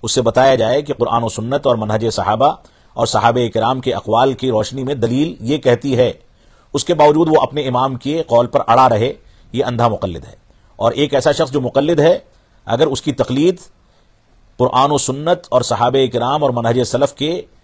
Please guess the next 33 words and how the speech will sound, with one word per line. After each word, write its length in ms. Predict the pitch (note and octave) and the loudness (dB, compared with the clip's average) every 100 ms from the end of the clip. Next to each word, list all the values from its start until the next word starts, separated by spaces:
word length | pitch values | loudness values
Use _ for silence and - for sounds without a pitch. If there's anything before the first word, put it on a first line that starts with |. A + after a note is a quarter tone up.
| _ G2 | _ -8
मनहज 360 | A2+ B2 C#3+ | -4 0 -2
की 140 | - D#3+ | 0 -2
बुनियाद 400 | C3 C3 E3 D#3 | -2 0 0 0
पर 180 | E3+ | 0
है, 220 | C#3 C3+ - _ _ _ _ _ _ _ _ _ G2+ | 2 0 -6 _ _ _ _ _ _ _ _ _ -8
यानी 140 | B2+ | -4
जिसकी 280 | A#2+ - F3 | -4 -2 0
तकलीद 340 | - D#3+ E3 | 0 0 0
कर 140 | - C#3 | 0 2
रहा 160 | B2 | 2
है 220 | A#2+ - _ _ _ _ _ _ - | 0 -4 _ _ _ _ _ _ -4
उस 140 | C#3+ | -2
शख्सियत 400 | - - D#3 D#3+ | 0 -2 0 -2
के 140 | - D3+ | 0 -4
यहाँ 340 | B2 B2+ - _ _ _ _ _ | -2 -4 -8 _ _ _ _ _
इस्लाम 400 | B2 B2+ C3+ D#3 | -6 0 0 0
की 140 | D3 | -2
हकीकी 340 | B2+ - D#3 G3 | -4 -2 -2 0
ताबीर 320 | D#3+ C#3+ D3+ | 0 2 0
मौजूद 340 | C3+ B2+ C3+ | -2 -2 -4
है, 220 | A2+ A2+ - _ _ _ | -4 -4 -8 _ _ _
तो 60 | A#2 | -4
ऐसी 180 | C3+ C#3+ | -2 -2
सूरत 260 | C#3 C3+ | -2 -2
में 100 | D3 | -2
तकलीद 360 | C#3 C3 C3+ C#3+ | -4 -2 -4 -2
के 140 | C#3 | -2
बावजूद 420 | B2 A#2+ A#2+ D3+ | 2 0 0 -2
ये 80 | C#3+ | 0
मुत्तबे 380 | C3 A#2+ C#3+ D3 | -2 -2 2 4
होगा, 400 | B2 B2 C3+ F3+ - _ _ _ | 4 4 2 0 -8 _ _ _
क्योंकि 260 | C3 C#3+ | -6 -4
नतीजा 480 | C3+ B2+ D3+ D#3+ E3 | -2 0 2 2 2